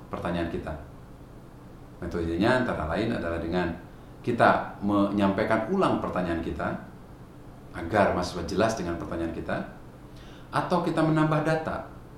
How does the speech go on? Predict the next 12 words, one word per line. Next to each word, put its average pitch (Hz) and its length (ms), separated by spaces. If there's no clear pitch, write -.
atau 85 240
menambah 98 300
informasi 113 580
dari 90 160
pertanyaan 85 400
kita 90 240
agar 87 240
mahasiswa 87 400
paham 101 460
dengan 85 180
pertanyaan 82 400
kita, 95 220